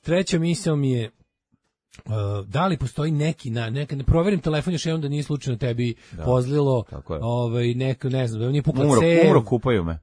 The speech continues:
Speaker 1: Ne znam, on, umro, kupaju ga, ne
Speaker 2: Ma
Speaker 1: znam,
Speaker 2: da.
Speaker 1: oba deteta imaju proliv, nešto, razumeš,
Speaker 2: Da,
Speaker 1: neka
Speaker 2: nešto
Speaker 1: na-,
Speaker 2: se desilo.
Speaker 1: javili ti da je ono, da nema vode, struje, da nešto. I
Speaker 2: Za-,
Speaker 1: kad
Speaker 2: zaglavio
Speaker 1: shvatim
Speaker 2: si u liftu.
Speaker 1: da u devedeset devet zarez šest posto slučajeva se to neće desiti,
Speaker 2: Da,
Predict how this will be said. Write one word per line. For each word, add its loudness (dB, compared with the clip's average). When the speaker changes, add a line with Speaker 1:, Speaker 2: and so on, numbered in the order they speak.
Speaker 1:
Ne 0
znam, -2
on, 0
umro, 0
kupaju 4
ga, 2
ne 2
Speaker 2:
Ma 6
Speaker 1:
znam, 4
Speaker 2:
da. 8
Speaker 1:
oba 6
deteta 2
imaju 4
proliv, 4
nešto, 0
razumeš, 0
Speaker 2:
Da, 4
Speaker 1:
neka 2
Speaker 2:
nešto 0
Speaker 1:
na-, -4
Speaker 2:
se -6
desilo. -4
Speaker 1:
javili 4
ti -2
da 2
je 2
ono, 0
da -4
nema 0
vode, 0
struje, 0
da -2
nešto. -2
I -6
Speaker 2:
Za-, 2
Speaker 1:
kad 2
Speaker 2:
zaglavio 2
Speaker 1:
shvatim 4
Speaker 2:
si -2
u 2
liftu. 2
Speaker 1:
da 2
u 0
devedeset 2
devet 2
zarez 0
šest 0
posto 0
slučajeva -2
se -6
to 0
neće -2
desiti, -8
Speaker 2:
Da, -6